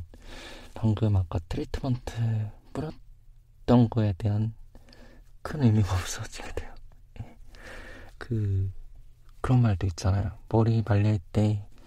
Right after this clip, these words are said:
찬바람으로 말리는 게 중요하다고 하잖아요. 예. 그게, 어, 열 손상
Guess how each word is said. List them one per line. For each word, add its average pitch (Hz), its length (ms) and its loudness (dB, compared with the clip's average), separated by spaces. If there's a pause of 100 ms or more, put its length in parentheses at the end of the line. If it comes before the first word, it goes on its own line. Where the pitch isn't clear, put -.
(380)
찬바람으로 151 800 0
말리는 98 440 4
게 92 380 2 (320)
중요하다고 104 540 4
하잖아요. 104 520 0 (840)
예. 107 180 2 (760)
그게, 131 720 -2 (520)
어, 110 440 -2 (180)
열 113 200 8
손상 139 440 0